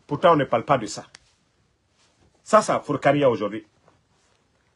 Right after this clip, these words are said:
Et je vous ai dit, ils sont en train d'installer un système d'écoute, de bruit. Mais les Guinéens, asseyez-vous, hein. On a accusé Dadi Sissi qui voulait recruter à Kal-, euh, à Kalea ou je ne sais quoi.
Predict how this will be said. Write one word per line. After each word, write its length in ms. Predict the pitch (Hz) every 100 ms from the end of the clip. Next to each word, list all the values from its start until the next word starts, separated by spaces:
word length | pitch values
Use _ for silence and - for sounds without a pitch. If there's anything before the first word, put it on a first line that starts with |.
| _ -
Et 140 | 196
je 80 | 170
vous 180 | 160 135
ai 80 | 147
dit, 220 | 151 190
ils 80 | 180
sont 200 | - 135 -
en 120 | 165
train 160 | 180 180
d'installer 520 | 139 135 147 151 -
un 100 | 175
système 480 | - 147 - 160 123 - -
d'écoute, 640 | 120 175 - 208 - - _ _ _ _
de 140 | 123 190
bruit. 420 | 147 240 185 - _ _ _ _ _ _ _ _ _ _ _ _ _ _ -
Mais 100 | -
les 120 | 196
Guinéens, 300 | 175 208 196
asseyez-vous, 520 | 175 214 202 170 147
hein. 160 | 123 - - _ _ _ _ _ - _
On 140 | 175 160
a 60 |
accusé 340 | 175 180 170 190
Dadi 260 | 151 143
Sissi 320 | - 139 - 151
qui 120 | 139
voulait 220 | 135 151
recruter 360 | 139 135 127 139
à 100 | 123
Kal-, 240 | 131 127
euh, 160 | 135 120 -
à 100 | 120
Kalea 460 | - 127 131 143
ou 100 | 139
je 120 | 135 120
ne 40 |
sais 180 | - 123
quoi. 220 | 117